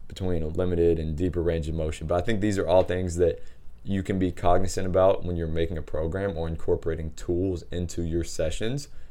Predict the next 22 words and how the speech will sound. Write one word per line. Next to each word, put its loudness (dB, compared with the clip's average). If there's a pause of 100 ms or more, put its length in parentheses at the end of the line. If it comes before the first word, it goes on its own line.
(320)
And 2
maybe 4
you 2
only 0
use -2
one 0
of 0
these, 0 (280)
great. 0 (160)
If -6
you -4
take 0
one 0
of 0
these 0
things -2 (540)
and -2
start 4
to 0
realize 2 (680)
the -2
balance 0